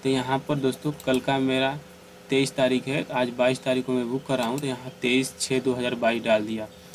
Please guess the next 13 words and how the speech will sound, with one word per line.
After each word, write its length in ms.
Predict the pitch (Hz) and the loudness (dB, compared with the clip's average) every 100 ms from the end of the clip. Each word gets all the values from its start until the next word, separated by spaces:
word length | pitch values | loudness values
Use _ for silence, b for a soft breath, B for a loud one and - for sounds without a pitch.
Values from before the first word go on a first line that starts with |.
| B - | B -4
दोस्तों, 260 | 131 127 151 | -4 0 2
यहाँ 260 | 143 131 135 | 2 0 -4
all 280 | - 131 139 | 0 0 2
classes 420 | 139 131 139 131 | 2 2 0 -6
पे 140 | - | -4
ओके 200 | 123 143 | -4 -2
करेंगे। 480 | 135 135 131 131 151 165 - - - 127 | -2 0 0 0 -2 -6 -16 -16 -8 -4
यहाँ 300 | 123 123 131 | -4 -2 -4
पर 180 | - 147 147 - - | -2 -2 -2 -4 -2
आप 180 | 123 - | -2 0
लोग 140 | 135 139 | 0 0
को 180 | - 147 | 0 -2
जिसमें 640 | 131 131 - - 147 139 | 0 -2 -4 2 4 4